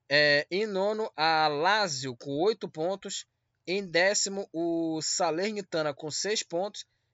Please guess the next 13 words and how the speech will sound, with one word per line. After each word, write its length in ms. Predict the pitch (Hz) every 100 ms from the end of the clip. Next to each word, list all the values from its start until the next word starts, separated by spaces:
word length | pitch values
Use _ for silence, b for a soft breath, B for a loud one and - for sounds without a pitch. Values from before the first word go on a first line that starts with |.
| -
Em 80 | 143
décimo 300 | 165 175 170
primeiro, 280 | 170 165 151
a 40 |
Fiorentina 400 | - 151 143 147
também 280 | 143 143 196
com 120 | 202
seis, 400 | - 160 185 190
assim 140 | 151 -
também 200 | 160 160
como 160 | 165
o 40 | 156
Sassuolo 800 | - 196 214 - 165 151 170